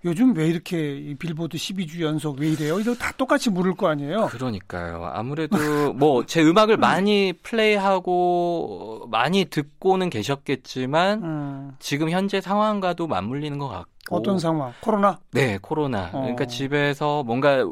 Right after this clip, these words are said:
Speaker 2: 힐링될 만한,
Speaker 1: 아.
Speaker 2: 약간 좀 위로받을 만한 그런 음악을 찾다 보니, 어, 이런
Speaker 1: 음.
Speaker 2: 피아노, 잔잔한 피아노
Speaker 1: 음.
Speaker 2: 음악을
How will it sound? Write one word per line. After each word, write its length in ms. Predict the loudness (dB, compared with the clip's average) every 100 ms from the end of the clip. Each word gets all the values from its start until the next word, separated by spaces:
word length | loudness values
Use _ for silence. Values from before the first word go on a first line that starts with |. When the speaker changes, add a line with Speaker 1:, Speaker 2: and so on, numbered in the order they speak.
| -4
Speaker 2:
힐링될 560 | -2 0 0 2 2 2
만한, 380 | -2 -2 -2 -2
Speaker 1:
아. 320 | -6 -6 -4
Speaker 2:
약간 220 | -2 -2
좀 180 | -2 -2
위로받을 580 | 2 2 4 2 2 0
만한 240 | 2 0
그런 240 | 0 -2 0
음악을 540 | 0 0 0 0 -2
찾다 400 | -4 -6 0 0
보니, 440 | 0 -4 -6 -8 -12 _ -20 -20 -20 -20 _ _
어, 480 | -6 -4 -2 -4 -8 -6
이런 180 | -4
Speaker 1:
음. 40 | -2
Speaker 2:
피아노, 520 | 2 2 2 0 -2
잔잔한 400 | -4 -4 -2 -2 -4
피아노 300 | -6 -4 -4
Speaker 1:
음. 100 | -2
Speaker 2:
음악을 680 | -2 -2 -2 -4 -4 -6